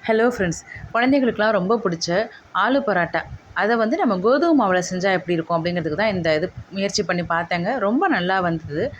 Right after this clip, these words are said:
அதான் உங்களோடய ஷேர் பண்ணிக்கலாம்னு. எப்போவுமே இந்த மாதிரி மாவா நீங்க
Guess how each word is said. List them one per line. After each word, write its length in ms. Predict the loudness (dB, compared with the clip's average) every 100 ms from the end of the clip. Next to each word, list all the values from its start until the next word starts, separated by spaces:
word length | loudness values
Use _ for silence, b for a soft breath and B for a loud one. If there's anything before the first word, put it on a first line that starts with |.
| B B -4
அதான் 200 | 0 2
உங்களோடய 300 | 2 0 -2
ஷேர் 200 | -2 -4 -4
பண்ணிக்கலாம்னு. 380 | -6 -4 -4 -2
எப்போவுமே 320 | 0 2 4 4
இந்த 120 | 2 0
மாதிரி 140 | 0 2
மாவா 320 | 4 4 4 2
நீங்க 140 | 0